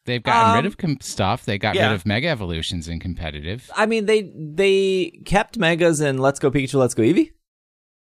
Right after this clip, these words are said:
Speaker 2: Uh, I mean, you accessed it after you beat the game.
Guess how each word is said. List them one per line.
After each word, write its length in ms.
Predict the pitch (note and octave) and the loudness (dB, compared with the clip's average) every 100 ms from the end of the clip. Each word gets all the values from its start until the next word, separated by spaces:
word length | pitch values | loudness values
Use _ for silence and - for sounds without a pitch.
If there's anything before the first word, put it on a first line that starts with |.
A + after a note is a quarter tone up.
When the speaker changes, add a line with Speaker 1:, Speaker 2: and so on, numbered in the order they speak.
| _ - | _ 2
Speaker 2:
Uh, 420 | B2+ B2 A#2+ - | 4 6 4 2
I 80 | C3 | 0
mean, 160 | C3 | 0
you 120 | C3 B2+ | 0 2
accessed 460 | C3 C#3 C#3+ C3 | 2 4 0 0
it 60 | B2+ | 2
after 260 | A#2+ A#2 | 2 2
you 100 | A#2+ | 0
beat 180 | A2 A2+ | 0 -4
the 80 | G2+ | -2
game. 500 | G#2+ D3+ A#2+ C#3 | -2 -2 -2 -6